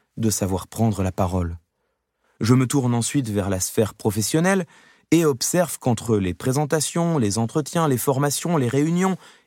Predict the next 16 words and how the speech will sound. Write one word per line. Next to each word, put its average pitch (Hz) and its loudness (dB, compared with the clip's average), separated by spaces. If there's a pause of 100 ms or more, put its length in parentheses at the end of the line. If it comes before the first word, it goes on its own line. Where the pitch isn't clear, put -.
(120)
et 110 2
les 104 2
visioconférences, 117 0 (420)
il 139 0
y 117 2
a 139 2
de 110 0
moins 120 2
en 110 2
moins 123 0
de 101 -2
travailleurs 107 -2
qui - -6
peuvent 117 -2
se - -2
permettre 110 0